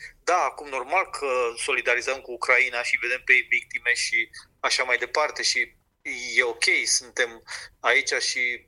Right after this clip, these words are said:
și noi românii ne-am implicat ca să-i ajutăm pe refugiați și e foarte bine.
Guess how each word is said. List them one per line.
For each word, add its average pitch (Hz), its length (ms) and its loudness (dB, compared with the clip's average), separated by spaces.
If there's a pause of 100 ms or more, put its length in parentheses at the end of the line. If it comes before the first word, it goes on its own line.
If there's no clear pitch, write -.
și - 120 -2
noi 131 140 0
românii 143 380 0
ne-am 123 180 2
implicat 123 400 0
ca 135 120 0
să-i 120 180 0
ajutăm 131 320 -4
pe 131 100 -2
refugiați 123 760 -2 (280)
și - 160 -6
e - 40 -6
foarte 135 380 -2
bine. 127 380 -8